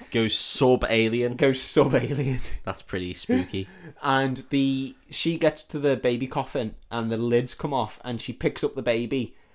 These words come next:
Speaker 2: And as she picks up the baby, the alien comes out of the water over the crib thing, so they're, like, face to face. She very slowly starts backing up, and she makes it to, there's, like, a bit,
Speaker 1: There's
Speaker 2: there's, like,
Speaker 1: zero noise.
Speaker 2: zero noise,
Speaker 1: 'Cause I've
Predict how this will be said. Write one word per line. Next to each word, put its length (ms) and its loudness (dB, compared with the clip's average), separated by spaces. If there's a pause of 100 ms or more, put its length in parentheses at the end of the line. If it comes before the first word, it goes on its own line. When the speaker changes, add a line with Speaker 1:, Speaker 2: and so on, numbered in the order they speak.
(180)
Speaker 2:
And 160 -2
as 200 0
she 140 -6
picks 260 -4
up 60 -10
the 100 -6
baby, 320 -2
the 200 -4
alien 380 -2
comes 280 -4
out 120 2
of 60 -6
the 80 -2
water 460 -2
over 360 -2
the 160 -2
crib 420 -4
thing, 320 -2 (180)
so 140 -8
they're, 100 2
like, 200 -4
face 360 -4
to 80 -8
face. 440 -6 (340)
She 240 -2
very 400 4
slowly 480 0
starts 380 -2
backing 480 -2
up, 280 -4 (460)
and 180 -4
she 100 -6
makes 300 -2
it 140 -14
to, 340 -2 (220)
there's, 160 -2
like, 180 0
a 40 -4
bit, 460 0
Speaker 1:
There's 200 -2
Speaker 2:
there's, 0 -
like, 60 4
Speaker 1:
zero 280 8
noise. 360 0 (200)
Speaker 2:
zero 400 2
noise, 360 0
Speaker 1:
'Cause 20 4
I've 60 6